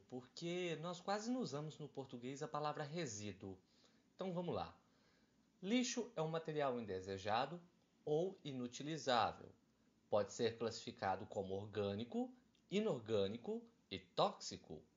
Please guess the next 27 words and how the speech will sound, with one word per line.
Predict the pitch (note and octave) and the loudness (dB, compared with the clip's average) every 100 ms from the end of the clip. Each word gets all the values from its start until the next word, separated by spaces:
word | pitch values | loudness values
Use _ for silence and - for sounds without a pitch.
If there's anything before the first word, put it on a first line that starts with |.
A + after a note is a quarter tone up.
| _ _ _ _ _ | _ _ _ _ _
O | - | 0
lixo | C4 D4 B3 | 2 2 0
orgânico | F3 F3+ A3 A3+ | 2 0 2 0
é | |
composto | B2 B2 A#2+ G#2+ G#2 - | 0 -2 -4 -6 -6 -12
por | - A#2 | -12 -10
substâncias | - G#2 - G2+ F#2 - G2 | -8 -10 -10 -8 -8 -10 -12
químicas, | - - F3+ B2+ F#2+ F2 F2 | -10 -6 -4 -4 -4 -6 -4
geralmente | G#2 G2+ A2 G#2 G2+ G2 | -2 0 0 -2 -6 -8
de | G#2 | -4
origem | G#2 G2 G2 F2+ F#2 G2 | -2 -2 -6 -8 -6 -6
animal | A#2 D#3+ B2+ B2 F3+ A3+ - _ _ | -4 -2 -2 0 -2 -6 -14 _ _
ou | G2+ G2 | -2 -2
vegetal. | F2+ G2 D3 D3+ D#3 D#3 A2+ F2+ - _ _ - | -2 -2 -2 -2 2 4 2 -2 -14 _ _ -14
No | D#3+ | -4
caso | A3 G#3 G3+ | -2 -2 0
aí, | G#3 A3 G3+ - _ | 0 -2 -6 -10 _
plant | F3 F#3+ G#3+ G#3 - - _ _ _ | 0 0 -2 -6 -10 -16 _ _ _
seria | - B3+ F#3 | -6 0 0
vegetal, | E3 E3 F3+ F#3 G2+ E2+ F2+ | 0 -2 -4 -4 -4 -4 -6
né? | A2+ C#3 - _ | -8 -10 -16 _
Planta. | - B2 A2 D#2 - _ _ - _ _ _ _ _ _ | -2 -2 -2 -12 -18 _ _ -20 _ _ _ _ _ _
Por | B3 | 8
exemplo, | G3 A2 F2 F2 - _ _ _ | 8 4 -2 -4 -18 _ _ _
cascas | - G2+ - F#2 | 2 2 -2 -6
de | - | -6
banana, | A2 D#3 C#3+ C3 C3 C3 | -2 -2 0 -2 -2 -6